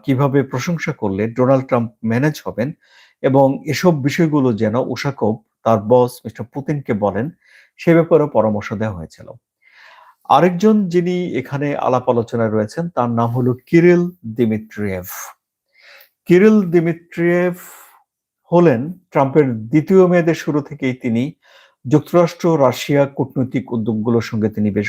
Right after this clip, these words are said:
ঘনিষ্ঠভাবে জড়িয়ে রয়েছেন। তিনি একজন অভিজ্ঞ ব্যবসায়ী এবং বহু বছর তিনি যুক্তরাষ্ট্রে পড়াশোনা করেছেন, তিনি কাজ করেছেন এবং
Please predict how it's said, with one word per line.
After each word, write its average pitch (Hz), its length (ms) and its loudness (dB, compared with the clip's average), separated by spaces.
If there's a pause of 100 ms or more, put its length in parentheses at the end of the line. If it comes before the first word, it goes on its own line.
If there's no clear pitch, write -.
(120)
ঘনিষ্ঠভাবে 123 680 0 (420)
জড়িয়ে 104 300 0
রয়েছেন। 101 320 -4 (720)
তিনি 143 140 4
একজন 147 360 4
অভিজ্ঞ 135 220 -2 (120)
ব্যবসায়ী 127 420 0 (420)
এবং 123 220 2 (240)
বহু 160 140 4 (100)
বছর 165 280 0
তিনি 147 220 -2
যুক্তরাষ্ট্রে 123 560 -4
পড়াশোনা 127 400 -2
করেছেন, 120 480 -8
তিনি 110 200 -8 (120)
কাজ 113 160 0
করেছেন 117 440 -6 (640)
এবং 151 200 4